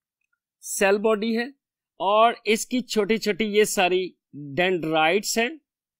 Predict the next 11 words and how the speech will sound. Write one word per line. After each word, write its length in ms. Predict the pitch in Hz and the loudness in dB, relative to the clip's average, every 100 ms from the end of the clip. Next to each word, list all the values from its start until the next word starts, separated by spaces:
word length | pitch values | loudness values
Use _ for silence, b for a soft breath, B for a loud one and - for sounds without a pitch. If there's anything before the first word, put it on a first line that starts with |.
| _ _ _ _ _ _ _ - | _ _ _ _ _ _ _ -16
डेंड्राइट्स, 880 | 147 175 175 151 151 165 240 - - _ _ - | -2 2 2 2 2 2 0 -6 -12 _ _ 2
और 260 | 185 214 - | 6 6 4
इसका 260 | 202 - 247 | -4 0 0
ये 280 | 185 185 269 | 2 2 2
हिस्सा 480 | 220 185 - 190 196 156 202 | 2 0 2 2 2 -2 -2
कहलाता 520 | 180 175 170 - 180 | 0 2 2 2 2
है 200 | 180 185 - | 2 0 0
एक्सॉन। 640 | 160 139 120 147 160 240 - _ _ - - | -2 0 -2 0 0 -2 -10 _ _ -14 -2
एक्सॉन 480 | 180 170 196 226 285 | -2 0 -2 -2 0
जो 120 | 285 | 0
है 240 | 226 139 | 0 -2